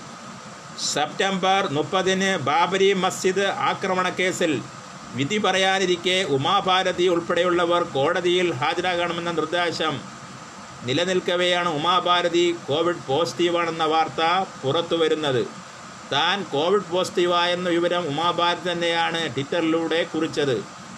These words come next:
കഴിഞ്ഞ മൂന്ന് ദിവസങ്ങളായി ചെറിയ പനി ഉണ്ടായിരുന്നുവെന്നും ഇതിനെ തുടർന്ന് നടത്തിയ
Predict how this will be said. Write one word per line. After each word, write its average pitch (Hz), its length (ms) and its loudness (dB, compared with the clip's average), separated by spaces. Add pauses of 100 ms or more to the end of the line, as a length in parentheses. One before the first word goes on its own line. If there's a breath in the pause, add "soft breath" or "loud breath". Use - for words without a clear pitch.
(280)
കഴിഞ്ഞ 190 500 0 (140)
മൂന്ന് 170 260 0
ദിവസങ്ങളായി 185 840 2
ചെറിയ 175 300 4
പനി 165 220 0
ഉണ്ടായിരുന്നുവെന്നും 170 920 0 (460)
ഇതിനെ 156 280 0
തുടർന്ന് 185 300 0
നടത്തിയ 175 340 2